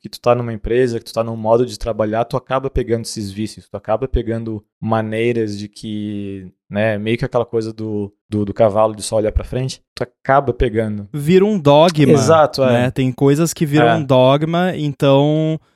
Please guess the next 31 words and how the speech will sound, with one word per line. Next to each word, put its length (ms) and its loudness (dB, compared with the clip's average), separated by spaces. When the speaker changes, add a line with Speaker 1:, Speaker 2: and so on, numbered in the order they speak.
Speaker 2:
você 320 2
não 160 2
questiona. 840 0
E 260 2
eu 440 4
tento 320 2
fazer 240 4
esse 160 0
exercício 640 0
trabalhando 520 0
sozinho, 640 -2
muitas 360 0
vezes, 380 0
de 280 0
ver 400 4
certas 540 0
coisas. 480 2
Eu 80 4
fiz 200 -2
muito 380 0
isso 160 0
essa 160 -4
semana, 520 0
porque 200 -4
eu 60 2
realmente 380 -2
tava 280 0
reavaliando 800 2
algumas 380 0
decisões 640 -2
arquiteturais, 1200 -4